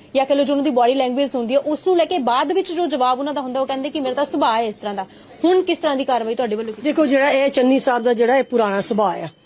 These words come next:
Speaker 2: ਹਰ ਵਾਰੀ ਉਹ ਇਸ ਨੂੰ ਛੁਪਣ ਦੀ ਕੋਸ਼ਿਸ਼ ਕਰਦੇ ਨੇ। ਪਹਿਲਾਂ ਜਿਹੜਾ ਆ ਇਹੋ ਜਿਹੀ ਗਲਤੀ ਕਰ ਲੈਣੀ, ਕਿਸੇ ਮਹਿਲਾਵਾਂ ਨੂੰ ਇੱਕ ਆਬਜੈਕਸ਼ਨੇਬਲ ਤਰ੍ਹਾਂ ਦੀ ਨਾਲ ਟੱਚ ਕਰਨਾ ਜਾਂ ਪਬਲਿਕਲੀ ਕਿਸੇ ਦੇ ਮੂੰਹ ਦੇ ਉੱਤੇ ਹੱਥ ਲਾਣਾ,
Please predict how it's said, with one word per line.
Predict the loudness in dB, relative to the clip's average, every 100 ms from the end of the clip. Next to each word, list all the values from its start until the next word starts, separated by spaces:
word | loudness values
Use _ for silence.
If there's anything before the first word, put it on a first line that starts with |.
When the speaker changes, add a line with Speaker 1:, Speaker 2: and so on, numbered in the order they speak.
| _ _
Speaker 2:
ਹਰ | -8 -2 0
ਵਾਰੀ | 2 0 0 -2 0
ਉਹ | 4 4
ਇਸ | 2 0
ਨੂੰ | 0 -2
ਛੁਪਣ | -4 0 2
ਦੀ | 2
ਕੋਸ਼ਿਸ਼ | 2 0 -2 -2
ਕਰਦੇ | -4 -2 -2
ਨੇ। | -4 -6 -20 -20 -6
ਪਹਿਲਾਂ | -2 0 2
ਜਿਹੜਾ | 2 2
ਆ | 4 4 2
ਇਹੋ | 0 -2 0
ਜਿਹੀ | 0
ਗਲਤੀ | -2 0 -2
ਕਰ | 0 -2
ਲੈਣੀ, | 0 -2 -4 -14 _ -10
ਕਿਸੇ | -4 0
ਮਹਿਲਾਵਾਂ | 0 0 0 0 0
ਨੂੰ | -2 -6 _ _ -8
ਇੱਕ | -6 -4
ਆਬਜੈਕਸ਼ਨੇਬਲ | -2 -4 -2 -2 0 2 0 -2 _ _ -2
ਤਰ੍ਹਾਂ | 0 0
ਦੀ | -2
ਨਾਲ | -2 -2
ਟੱਚ | -2 -4
ਕਰਨਾ | 0 0 0 -4 _ -6
ਜਾਂ | -4 -2
ਪਬਲਿਕਲੀ | -2 -2 -4 -2 -6
ਕਿਸੇ | -6 -6
ਦੇ | -2
ਮੂੰਹ | -2 -2
ਦੇ | -4
ਉੱਤੇ | -2 -2
ਹੱਥ | -4 -6
ਲਾਣਾ, | -4 -4 -4